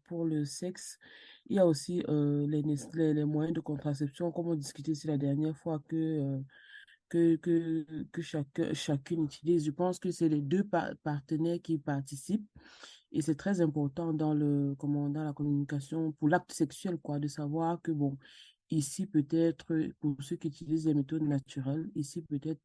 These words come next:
cette semaine-ci, que, euh, que l'homme sache que, bon, ici c'est le feu, c'est rouge,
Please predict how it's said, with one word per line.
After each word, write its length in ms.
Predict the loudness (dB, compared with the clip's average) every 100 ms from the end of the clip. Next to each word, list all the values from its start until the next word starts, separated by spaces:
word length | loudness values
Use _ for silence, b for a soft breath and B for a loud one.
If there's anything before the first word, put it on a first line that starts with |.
| _
cette 240 | -10 -10 -4
semaine-ci, 580 | 0 2 0 -2 -4 -2
que, 120 | -4 -8 -16 -18 -18 -20 -20 _ -4
euh, 320 | 0 2 2 0 -2 -6 b b -2
que 80 | 2
l'homme 220 | 4 4
sache 260 | 0 -4
que, 100 | -4
bon, 200 | -2 0
ici 260 | 0 -4 -8
c'est 160 | -6 -4
le 80 |
feu, 220 | -4 -6 -6
c'est 140 | -2
rouge, 360 | -2 0 0